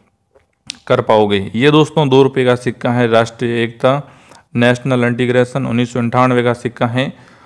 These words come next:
तो ये जो डब्ल्यू डब्ल्यू डॉट परियार ज्ञान डॉट कॉम, ये दो रुपये का जो सिक्के के बदले में आपको सात लाख रुपये मिलेंगे। यहाँ पर आप देख सकते हो लिखा हुआ है। तो अब आपके ऊपर है कि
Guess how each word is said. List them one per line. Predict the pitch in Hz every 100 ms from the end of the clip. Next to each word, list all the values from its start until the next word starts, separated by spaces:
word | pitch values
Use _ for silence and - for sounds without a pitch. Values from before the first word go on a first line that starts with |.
| _ _ _
तो | 131 127
ये | 123 143
जो | 143 147
डब्ल्यू | 131 135
डब्ल्यू | 135 131 131
डॉट | 131 131 127
परियार | 123 123 117
ज्ञान | 120 120
डॉट | 117 117
कॉम, | - 127 117
ये | 123
दो | 120 131
रुपये | 123 127
का | 120
जो | 120 120
सिक्के | - 110 - 120
के | 120
बदले | 117 110 117 120
में | 127
आपको | 117 104 - 131 127
सात | - 120 131 135 117
लाख | 113 117 117
रुपये | 113 107 127 160
मिलेंगे। | 127 113 110 104 101 98 - _ _ -
यहाँ | 120 117
पर | 117 120
आप | 113
देख | 117 123
सकते | 127 123 127
हो |
लिखा | 113 110 127
हुआ | 120 117
है। | 123 -
तो | 147
अब | 147 135
आपके | 131 139 -
ऊपर | 147 139 139
है | 123 127
कि | 143